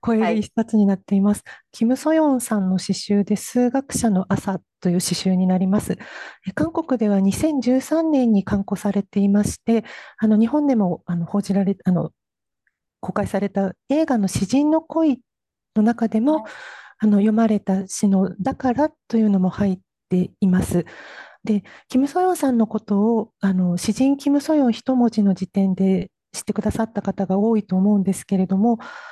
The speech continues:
Speaker 1: あの、実はその他にもクオンが出している、あの、コロナのアンソロジー詩集の地球にステイとかにも入っていまして、あの、ことあるごとにうちの社長のキムが何かあるとキム・ソヨンさんの詩をふ-、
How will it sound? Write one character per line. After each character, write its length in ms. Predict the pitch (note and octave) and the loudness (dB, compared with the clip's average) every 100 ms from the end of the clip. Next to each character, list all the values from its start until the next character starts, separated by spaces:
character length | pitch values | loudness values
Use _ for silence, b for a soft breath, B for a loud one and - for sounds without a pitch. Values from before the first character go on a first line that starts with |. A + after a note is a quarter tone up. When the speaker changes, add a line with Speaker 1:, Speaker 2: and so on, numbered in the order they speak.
| B | B
Speaker 1:
あ 100 | G#3 | 0
の、 120 | G#3 | 0
実 280 | G3 G#3+ D4 | 0 0 0
は 60 | C#4+ | 0
そ 140 | C4 | 2
の 120 | C4+ | 0
他 280 | C#4+ - C#4+ | 0 -2 0
に 100 | B3+ | 2
も 160 | A3 F3+ | 2 0
ク 200 | - C#4 | 0 0
オ 80 | C#4+ | 0
ン 60 | |
が 120 | A#3+ | -2
出 160 | G#3+ G#3 | -2 -2
し 120 | - | -2
て 120 | - | -2
い 100 | F#3+ | -2
る、 220 | F#3 E3+ - | 0 -2 -4
あ 80 | E3 | -6
の、 180 | D#3+ | -6
コ 460 | - - - _ E4+ | -10 -16 -18 _ -4
ロ 100 | E4+ | 0
ナ 160 | C#4 A3 | 2 2
の 180 | F3+ | 2
ア 80 | G#3 | 2
ン 60 | A3 | 0
ソ 140 | - | 2
ロ 140 | B3 A#3+ | 0 2
ジ 120 | B3 | 0
ー 40 | |
詩 160 | A#3+ B3+ | 0 -4
集 240 | - G#3 | 0 2
の 120 | F3+ | 2
地 140 | - - | 0 -8
球 240 | - C4+ | -2 2
に 180 | C#4 C#4 | 2 0
ス 140 | - | -2
テ 140 | - D4 | -2 0
イ 60 | |
と 100 | C#4 | 0
か 120 | - F#3+ | -2 -2
に 80 | |
も 260 | F#3+ E3+ - _ _ | 0 -2 -4 _ _
入 180 | - G#3+ | -4 -4
っ 40 | |
て 120 | - | -2
い 40 | F#3+ | 0
ま 120 | G3+ | 0
し 140 | - | -2
て、 240 | - A#3 G#3+ B B B B B | -2 -2 -2 B B B B B
あ 100 | A3 | 0
の、 340 | G3 F#3 E3+ D#3 - _ _ - | 2 2 0 -4 -10 _ _ -8
こ 120 | C4 | -6
と 140 | - | -2
あ 80 | E4 | 0
る 100 | C#4 | 0
ご 80 | B3 | 0
と 140 | B3 | 0
に 160 | G#3 F#3+ | 2 2
う 100 | G#3+ | -2
ち 160 | - G#3+ | 0 2
の 140 | G#3+ | 2
社 140 | - G#3+ | 0 -4
長 280 | - G#3+ | -2 0
の 120 | G#3+ A3 | 2 0
キ 160 | - | 0
ム 140 | A#3 G#3 | 2 2
が 300 | F#3+ F3+ - b b _ _ | 0 -4 -8 b b _ _
何 220 | A#3 C#4 | 0 0
か 100 | C4+ | 0
あ 40 | A#3+ | -2
る 100 | G#3+ | -2
と 120 | G#3 | -4
キ 160 | - G#3+ | 0 0
ム・ 80 | |
ソ 120 | A3 A3+ | 2 2
ヨ 80 | |
ン 40 | G#3 | 2
さ 140 | G3 | 2
ん 60 | F#3 | 0
の 80 | F#3+ | 0
詩 120 | F#3 | 0
を 80 | F3+ | -2
ふ-、 300 | - C4 | 0 -2